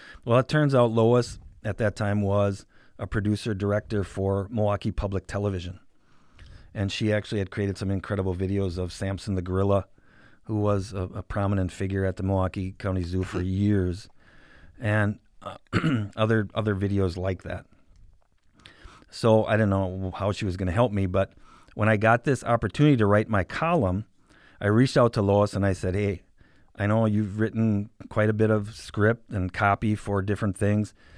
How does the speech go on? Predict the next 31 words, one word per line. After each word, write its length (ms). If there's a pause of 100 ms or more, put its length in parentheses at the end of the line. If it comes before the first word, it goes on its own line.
(280)
Would 180
you 80
be 140
willing 320
to 80
review 420
my 160
columns 760 (460)
before 400
I 60
submit 480
them 380 (800)
to 240
the 120
Green 240
Bay 140
Press 260
Gazette 400
and 140
Gannett, 280
Wisconsin 720 (680)
each 220
week?" 340 (360)
And 140
she 140
said, 300
"Oh, 260
sure, 240
I'd 80
love 200
to 260